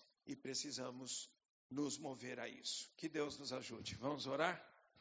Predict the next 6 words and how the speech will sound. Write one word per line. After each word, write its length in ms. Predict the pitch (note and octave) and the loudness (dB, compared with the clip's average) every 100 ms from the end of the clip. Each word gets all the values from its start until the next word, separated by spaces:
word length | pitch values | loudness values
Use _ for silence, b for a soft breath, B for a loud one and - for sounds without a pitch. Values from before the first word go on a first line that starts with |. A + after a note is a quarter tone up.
| _ - B B | _ -20 B B
Querido 360 | - E3+ E3 D#3+ | 8 10 10 8
Pai 260 | E3 D#3+ | 10 10
Celestial, 760 | D#3 C#3+ D3+ C#3 - D3+ E3 F3+ | 10 6 8 8 10 10 8 8
nós 220 | E3 D3+ | 4 4
te 100 | - | 4
agradecemos 1200 | C#3+ C#3+ C#3+ C3+ - - D#3 F3+ G#3 A3 - - | 2 0 2 6 8 8 4 4 2 2 2 0